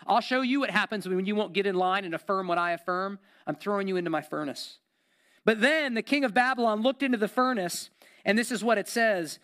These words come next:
"Did we not cast three men bound into the fire? But I see four men unbound, walking in the midst of the fire. And the appearance of the fourth is like a son of the gods."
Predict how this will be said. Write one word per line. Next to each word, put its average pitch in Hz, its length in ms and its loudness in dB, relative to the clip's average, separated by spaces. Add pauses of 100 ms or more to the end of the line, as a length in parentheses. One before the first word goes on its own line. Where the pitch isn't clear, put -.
(120)
"Did 233 120 4
we 277 100 4
not 302 220 2
cast 302 340 -2
three 285 260 2
men 302 320 0
bound 269 340 0
into 254 120 0
the 226 80 2
fire? 269 480 0 (920)
But 208 100 6
I 294 140 4
see 254 220 -4
four 330 380 2
men 214 340 0
unbound, 208 640 0 (520)
walking 233 540 0
in 208 100 0
the 190 60 0
midst 233 360 0
of 180 40 -6
the 160 60 -2
fire. 135 420 -6 (560)
And 240 80 2
the 254 60 4
appearance 269 440 0
of 214 60 -6
the 190 60 -2
fourth 214 640 -2 (400)
is 175 100 -8
like 190 120 -6
a 156 60 -14
son 202 320 -4
of 143 100 -6
the 147 80 -10
gods." - 500 -10